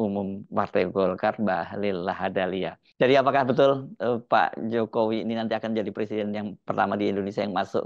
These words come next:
ke, eh, penjara? Kita, eh, belum tahu,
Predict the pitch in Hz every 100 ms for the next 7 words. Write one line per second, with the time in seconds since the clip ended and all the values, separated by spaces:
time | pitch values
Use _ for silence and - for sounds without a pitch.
0 | - 101 92 98 113 _ - 98 - 101
1 | 90 101 120 151 - _ _ _ _ _
2 | _ _ _ - 113 - 143 135 117 113
3 | 131 117 120 113 110 104 92